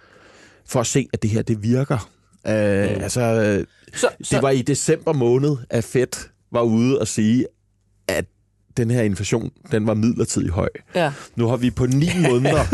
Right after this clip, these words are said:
Speaker 3: <laughs>
Speaker 1: altså, der er gået ni måneder i to tusind og toogtyve, hvor alting bare er sket.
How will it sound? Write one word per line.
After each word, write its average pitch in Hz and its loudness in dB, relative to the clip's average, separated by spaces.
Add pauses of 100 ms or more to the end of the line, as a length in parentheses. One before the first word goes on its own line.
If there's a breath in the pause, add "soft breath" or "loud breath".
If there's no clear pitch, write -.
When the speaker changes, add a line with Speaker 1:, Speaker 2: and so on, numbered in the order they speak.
(180)
Speaker 3:
<laughs> - -2
Speaker 1:
altså, 127 0
der 139 2
er 127 -2
gået 160 2
ni 185 0
måneder 131 0
i - -2
to 120 -4
tusind - 0
og - -2
toogtyve, - -2
hvor 131 0
alting 143 -2
bare 110 0
er 113 -2
sket. - -4